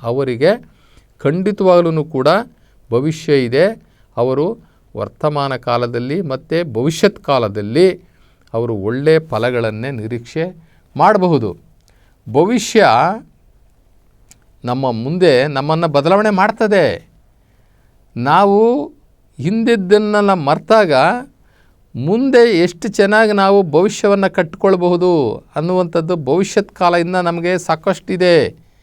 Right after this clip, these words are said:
ನಾವು ಹಂಚ್ಕೊಳ್ಬಾರ್ದು, ನಾವು ಮೂರ್ಖರ ಥರ ಆಗಬಾರ್ದು. ಹಿಂದೆ ನಡೆದೋಗಿದ್ದನ್ನ ಮರ್ತು ಬಿಡಬೇಕು. ವರ್ತಮಾನ ಕಾಲ ಇನ್ನ ನಮ್ಮ ಪಾಲಿಗಿದೆ, ಭೂತಕಾಲವು ಕೂ-, ಭವಿಷ್ಯತ್ ಕಾಲವು ಕೂಡ ನಮಗಿದೆ.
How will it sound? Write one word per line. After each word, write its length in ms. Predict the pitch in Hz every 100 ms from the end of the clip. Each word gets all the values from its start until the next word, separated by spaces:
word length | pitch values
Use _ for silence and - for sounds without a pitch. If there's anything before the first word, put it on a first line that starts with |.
| _ _ _ _ _ _
ನಾವು 240 | 127 147 135
ಹಂಚ್ಕೊಳ್ಬಾರ್ದು, 1300 | 156 170 180 190 185 175 170 170 170 156 110 - _ _ _ _ _ _ _ _
ನಾವು 460 | 123 160 175 180 196
ಮೂರ್ಖರ 640 | 127 131 208 233 - 208
ಥರ 200 | 202 202
ಆಗಬಾರ್ದು. 1080 | 180 160 165 160 165 165 147 147 139 101 95 139 -
ಹಿಂದೆ 340 | 123 185 202
ನಡೆದೋಗಿದ್ದನ್ನ 800 | 190 180 180 190 185 180 190 190 220 302 - _ -
ಮರ್ತು 280 | 143 175 208
ಬಿಡಬೇಕು. 720 | 202 196 180 185 165 107 - _ _ _ _ _ _ -
ವರ್ತಮಾನ 600 | 127 147 196 190 190 185
ಕಾಲ 220 | 185 180
ಇನ್ನ 320 | 185 180 185
ನಮ್ಮ 240 | 180 180 170
ಪಾಲಿಗಿದೆ, 960 | 165 165 185 175 170 180 175 139 98 - _ _ _ _ _ _ _ _ -
ಭೂತಕಾಲವು 760 | 123 160 160 160 147 143 131
ಕೂ-, 280 | - 110 104
ಭವಿಷ್ಯತ್ 500 | 90 147 170 185 180
ಕಾಲವು 340 | 160 151 147
ಕೂಡ 160 | 139 135
ನಮಗಿದೆ. 880 | 123 117 113 107 120 139 113 87